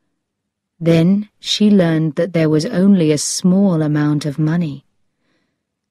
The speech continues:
After that, she was unkind to Mary. She made her very unhappy.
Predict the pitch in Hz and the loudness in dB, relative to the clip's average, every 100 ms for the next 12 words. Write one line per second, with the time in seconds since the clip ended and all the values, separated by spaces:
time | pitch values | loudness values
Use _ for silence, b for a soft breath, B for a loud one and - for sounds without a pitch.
0 | - 185 196 - 151 185 180 - - _ | -6 -2 -2 0 0 0 -2 -4 -14 _
1 | _ _ _ - 233 240 214 196 190 175 | _ _ _ 2 4 6 6 4 4 0
2 | - 202 226 196 151 143 - 170 156 151 | -4 -2 0 0 0 -4 -4 -2 -2 -2
3 | 143 143 151 _ _ _ _ _ _ _ | -4 -6 -10 _ _ _ _ _ _ _
4 | _ - 254 240 254 254 - 214 190 185 | _ -4 2 6 6 4 0 -6 -6 -4
5 | 269 254 226 175 156 151 - 220 202 - | 0 4 4 2 -2 -4 -10 -8 -8 -10
6 | 165 151 | -18 -18